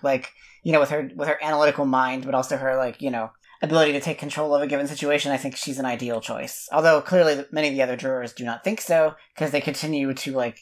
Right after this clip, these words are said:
cast aspersions on her because of her, you know, as they repeatedly refer to it as, like, her overactive imagination, which is making her believe that things aren't as they seem.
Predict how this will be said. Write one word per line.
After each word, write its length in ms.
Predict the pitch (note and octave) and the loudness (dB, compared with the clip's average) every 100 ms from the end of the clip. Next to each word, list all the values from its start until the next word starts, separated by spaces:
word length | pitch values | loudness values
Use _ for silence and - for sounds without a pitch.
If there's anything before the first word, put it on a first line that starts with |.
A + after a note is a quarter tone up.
| - | -4
cast 280 | D#3 C3+ - | 0 0 -2
aspersions 880 | - - D3 B2+ C3 B2+ B2+ - - - _ - | -6 0 2 2 -2 -4 -8 -14 -20 -20 _ -6
on 300 | C3+ B2+ B2 | -2 -2 -4
her 460 | C3 C3 B2 A#2 - - - | -2 0 0 -2 -6 -20 -16
because 260 | - D3 C#3 | -8 -2 -2
of 120 | B2+ | -2
her, 380 | - A#2+ A#2 A#2 _ - - _ _ _ - | -2 -2 -2 -6 _ -20 -20 _ _ _ -2
you 100 | E3 | 0
know, 140 | C3 - - - - - | 0 -4 -18 -18 -6 0
as 160 | D#3+ | 2
they 280 | D#3 C#3+ - _ - | 2 -2 -4 _ -4
repeatedly 580 | D#3+ D3+ F3 D3+ C3+ B2+ | 0 0 0 0 0 2
refer 300 | B2+ - C#3+ | 0 0 -2
to 120 | C3+ | 0
it 60 | |
as, 140 | B2+ A#2+ | -2 -4
like, 120 | B2 | -6
her 140 | D3+ D3 | -4 2
overactive 600 | C3+ C#3 C3+ B2+ - B2 | 2 2 0 -4 -6 -6
imagination, 680 | B2 A#2+ B2 B2 - B2 | -4 -4 -6 -8 -8 -8
which 180 | A#2+ A#2 | -10 -12
is 100 | B2 | -8
making 260 | C3+ A#2+ C3 | -6 -4 -6
her 100 | A#2+ | -6
believe 420 | A#2+ A#2 A#2+ A#2 | -6 -6 -8 -10
that 160 | - - | -8 -6
things 220 | A#2+ A#2 | -6 -6
aren't 240 | - A#2 - | -6 -6 -6
as 140 | B2 | -8
they 140 | - B2+ | -6 -8
seem. 420 | - B2+ B2+ | -8 -10 -10